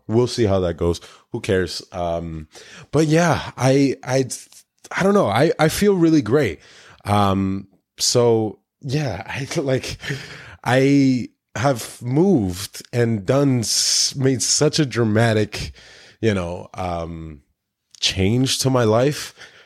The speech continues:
It's amazing. And I, I really think you all should, should find the little ways. And you don't have to move, you know, four hours north to do, to do what I have done, but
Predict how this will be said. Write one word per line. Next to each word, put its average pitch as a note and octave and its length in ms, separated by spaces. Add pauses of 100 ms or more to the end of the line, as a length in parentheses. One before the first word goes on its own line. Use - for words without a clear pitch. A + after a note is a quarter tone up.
(960)
It's C3+ 160
amazing. C3+ 500
And G#2+ 160
I, G#2+ 320
I - 120
really B2 300
think A2 320
you A2 160
all A2 260
should, F#2+ 480
should - 220
find C#3 420
the A#2+ 60
little A2+ 240
ways. A2 240
And C3+ 180
you C#3+ 80
don't C#3 180
have B2+ 260
to B2+ 100
move, G#2 380
you G#2 60
know, G2+ 120
four G2+ 300
hours G2 480
north G2 420 (360)
to G#2+ 120
do, G#2+ 320
to - 300
do G#2+ 360
what G#2 360
I A2 160
have A2+ 180
done, A#2 240
but F#2+ 240